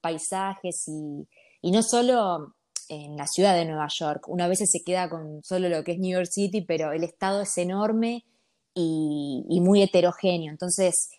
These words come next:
tenés muchos lugares cercas de la ciudad, eh, así que, bueno, podés estar muchos años viviendo acá y, sin embargo, siempre vas a tener variedad de cosas para hacer.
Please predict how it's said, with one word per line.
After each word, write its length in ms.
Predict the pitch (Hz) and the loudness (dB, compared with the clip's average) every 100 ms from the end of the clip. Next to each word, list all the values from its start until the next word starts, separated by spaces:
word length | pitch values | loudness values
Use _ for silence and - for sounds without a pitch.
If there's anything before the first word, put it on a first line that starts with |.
| _ _ _ _ | _ _ _ _
tenés 240 | - 185 185 | 0 2 4
muchos 320 | 214 226 214 | 4 4 2
lugares 380 | 190 208 214 196 | 4 4 2 0
cercas 320 | 202 202 208 | -2 -2 -4
de 100 | 196 | -2
la 140 | 175 170 | -4 -4
ciudad, 580 | - 175 185 202 220 226 _ _ _ | -4 0 2 0 -2 -8 _ _ _
eh, 480 | - 151 151 147 147 151 | -4 -4 -4 -6 -8 -6
así 280 | 156 190 185 | -2 0 2
que, 180 | 185 175 | 4 6
bueno, 320 | 175 165 160 | 6 2 -4
podés 240 | 175 196 | -2 -2
estar 220 | 202 202 190 | -2 -2 -2
muchos 340 | 208 214 208 | -2 -4 -4
años 220 | 202 208 | -4 -2
viviendo 340 | 180 175 190 185 | -2 -2 -2 -6
acá 240 | - 196 | -2 -2
y, 80 | 214 | -2
sin 160 | 175 | -6
embargo, 260 | 170 175 180 | -8 -6 -6
siempre 360 | - 190 196 190 | -4 -4 -2 -2
vas 180 | 170 | -2
a 60 | 160 | -4
tener 480 | 151 165 170 165 151 _ _ _ | -8 -6 -4 -4 -8 _ _ _
variedad 340 | 156 160 170 170 | -6 -2 0 0
de 120 | 170 | -2
cosas 240 | 170 170 | -6 -8
para 180 | - 151 | -8 -8
hacer. 380 | 156 165 156 | -6 -8 -8